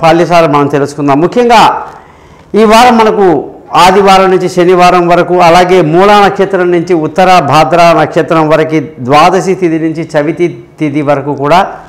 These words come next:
ఈ విషయం ఏంటో మనం ఈ వారంలో తెలుసుకుంటున్నాం.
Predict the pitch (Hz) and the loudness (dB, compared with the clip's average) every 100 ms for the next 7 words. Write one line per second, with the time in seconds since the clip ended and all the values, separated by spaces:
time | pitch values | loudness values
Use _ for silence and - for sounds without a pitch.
0 | - - _ 156 156 156 180 175 160 147 | -20 -20 _ -2 -2 -2 -2 0 -2 -2
1 | 165 151 147 135 120 - - - 151 147 | -2 -2 -2 -4 -8 -14 -16 -6 -2 0
2 | 147 151 143 143 135 127 - 117 123 113 | 0 0 -2 -2 -4 -6 -10 -10 -8 -8